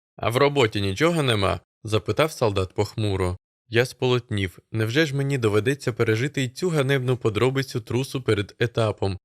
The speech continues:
Я відчував, що ніяка сила не примусить мене скоритися. «Нічого»,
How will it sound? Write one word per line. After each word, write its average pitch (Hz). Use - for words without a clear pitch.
Я 120
відчував, 120
що -
ніяка 131
сила 135
не 123
примусить 110
мене 95
скоритися. 98
«Нічого», 139